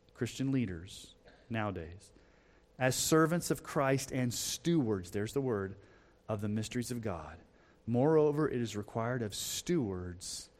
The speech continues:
that they be found faithful." So this is where I had to do some self-evaluation this week. Really made me stop and think.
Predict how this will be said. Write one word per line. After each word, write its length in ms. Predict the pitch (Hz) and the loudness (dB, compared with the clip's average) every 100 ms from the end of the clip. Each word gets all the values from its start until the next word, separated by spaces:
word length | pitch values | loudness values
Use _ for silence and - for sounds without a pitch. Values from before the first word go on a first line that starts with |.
| - _ _ | -20 _ _
that 180 | 95 - | -12 -2
they 480 | 113 110 117 117 117 - - 107 | 0 0 -2 -4 -6 -16 -10 -6
be 420 | 104 101 101 101 - - | -4 -2 -4 -8 -16 -20
found 520 | - 101 92 90 90 _ _ _ _ | -8 -6 -6 -8 -10 _ _ _ _
faithful." 600 | - - 85 - - - - _ _ _ _ _ _ _ _ _ _ - - | -10 -8 -8 -12 -20 -20 -20 _ _ _ _ _ _ _ _ _ _ -20 -10
So 120 | - | -4
this 140 | 139 160 | -2 -2
is 100 | 160 | 0
where 120 | 160 | 2
I 80 | 147 | 2
had 140 | 147 | 0
to 60 | 131 | -2
do 100 | 135 | -2
some 180 | 135 | -2
self-evaluation 1000 | 123 143 127 117 110 113 110 107 123 101 | -2 -2 -2 -2 -2 -2 -2 -4 -4 -8
this 160 | 98 - | -8 -6
week. 440 | 98 95 - - - - - - _ _ _ _ | -6 -8 -10 -16 -16 -20 -20 -20 _ _ _ _
Really 120 | 127 123 | -2 0
made 140 | 117 | 0
me 60 | 107 | -2
stop 260 | - 110 | -2 -4
and 120 | 101 | -6
think. 440 | - 113 92 - | -8 -8 -8 -14